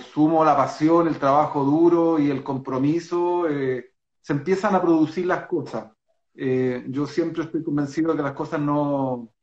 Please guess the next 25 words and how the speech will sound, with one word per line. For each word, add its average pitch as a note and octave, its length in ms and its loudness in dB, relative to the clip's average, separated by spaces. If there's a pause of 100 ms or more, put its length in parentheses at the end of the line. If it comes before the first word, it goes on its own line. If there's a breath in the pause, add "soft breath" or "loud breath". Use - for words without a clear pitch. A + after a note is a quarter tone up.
(120)
salvo F3 340 2
algunas, D3+ 440 0 (460 loud breath)
a-, A#2+ 100 -12
algunas C#3 680 2
excepciones D3+ 600 -2
por D3+ 140 -2
ahí, D3 160 4
pero D#3+ 120 -2
en C#3 80 -4
general D3 300 0
las D3+ 120 -2
cosas D#3 300 -4
en D3 100 -2
la C#3 120 2
vida E3 560 4 (400)
se - 200 -4
logran, C#3+ 1000 0
se - 140 -12
logran D3 540 -2
con C3+ 200 -6
pasión, D3+ 540 0
con C3 260 -4
mucho D#3 400 -2
trabajo D3 640 2
duro D3+ 560 0